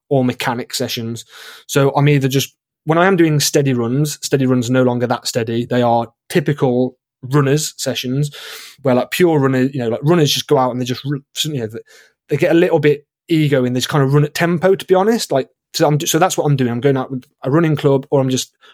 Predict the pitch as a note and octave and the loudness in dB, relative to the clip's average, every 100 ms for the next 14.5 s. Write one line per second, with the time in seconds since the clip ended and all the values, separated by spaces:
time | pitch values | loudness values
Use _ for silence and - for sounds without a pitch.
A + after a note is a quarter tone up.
0 | - D#3+ - - E3 D3 - C3 A#2+ A2 | -6 -4 -4 -2 0 0 0 0 0 -2
1 | G2+ C3 B2+ - - - - G3+ G#3+ G3+ | -2 -2 -2 -4 -20 -20 -6 -2 0 2
2 | F3 - F3+ E3+ D3 C3+ C3+ C3+ B2+ C3 | 0 2 2 4 2 2 2 2 2 2
3 | C3 B2 B2+ B2 B2 A#2+ - _ _ - | 0 0 -2 -2 -2 -4 -6 _ _ -12
4 | - D#3 D3+ C#3+ C3 B2+ - - - C3 | -2 2 4 2 -2 -4 -6 -8 -2 0
5 | C3 B2 B2 - B2+ A#2+ A#2 A#2+ A2+ B2 | 0 -2 -6 -4 -2 0 -2 -6 -6 -4
6 | A2+ A2+ A#2 - _ _ B2+ A#2 A#2 A#2 | -4 -4 -6 -8 _ _ -4 0 0 0
7 | A2 _ - B2 A#2+ _ _ - D#3+ C#3+ | -4 _ -4 -2 -4 _ _ -2 2 2
8 | B2+ - B2 - B2+ - _ C#3 C3 - | 0 -2 -2 0 -2 -2 _ -2 -2 -2
9 | B2 - A#2+ A2 A#2 A2 - - - _ | -4 -2 -2 0 -2 -2 -6 -20 -20 _
10 | - C#3+ - D3+ - E3 C#3+ C3+ C3 - | -2 0 0 0 2 0 0 0 -2 -2
11 | B2 A#2+ - - B2+ A#2+ - B2+ A#2 A2 | -2 -2 -2 -2 0 0 -2 -4 -4 -6
12 | A#2 - A#2+ B2+ - _ - A#2+ - C3 | -8 -4 -2 -4 -8 _ -18 -8 0 2
13 | B2+ D3+ D#3 F3+ G3+ - - - - D#3+ | 4 2 2 2 0 -2 -20 -20 -4 0
14 | D#3 C#3+ F#3+ E3 | 0 0 0 0